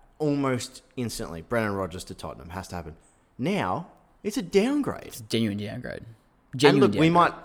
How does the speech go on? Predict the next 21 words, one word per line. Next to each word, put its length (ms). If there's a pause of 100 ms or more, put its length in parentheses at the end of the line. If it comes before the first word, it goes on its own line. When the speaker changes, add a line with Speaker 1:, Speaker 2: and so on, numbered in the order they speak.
(140)
Speaker 1:
you 140
know, 60
this 160
might 140
come 120
back 100
to 80
haunt 240
us. 100
Who 120
knows? 200
He 60
might 180
be 60
there 160
next 160
season. 380
I 80
know 140
he's 100
probably 480